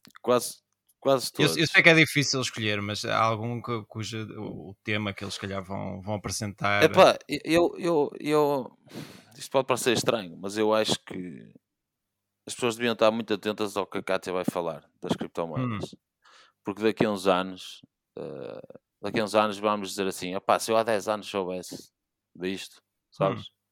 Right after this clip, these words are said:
Speaker 1: Eh, pá, eu falo isto porque talvez esteja um bocado no meio e que já estudo isto há três ou quatro anos e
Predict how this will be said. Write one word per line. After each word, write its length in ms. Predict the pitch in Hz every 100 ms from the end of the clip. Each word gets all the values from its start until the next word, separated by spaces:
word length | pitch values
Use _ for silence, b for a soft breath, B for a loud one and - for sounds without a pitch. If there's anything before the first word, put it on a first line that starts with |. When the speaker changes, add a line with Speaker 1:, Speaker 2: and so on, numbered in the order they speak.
| _ B B B B B _
Speaker 1:
Eh, 420 | 95 95 92 87 80
pá, 220 | 117 90
eu 140 | 101
falo 280 | - 107 101
isto 180 | 107 -
porque 160 | 95 -
talvez 280 | 92 87 90
esteja 340 | - - 87
um 40 | 90
bocado 260 | 85 90
no 60 | 90
meio 380 | 90 90 101 92
e 100 | 87
que 180 | - 87
já 280 | 85 85 82
estudo 340 | 82 - 90 85
isto 160 | -
há 100 | 82
três 240 | 85 87 85
ou 80 | 82
quatro 340 | 87 82 87
anos 400 | 87 90 87 -
e 240 | 82 76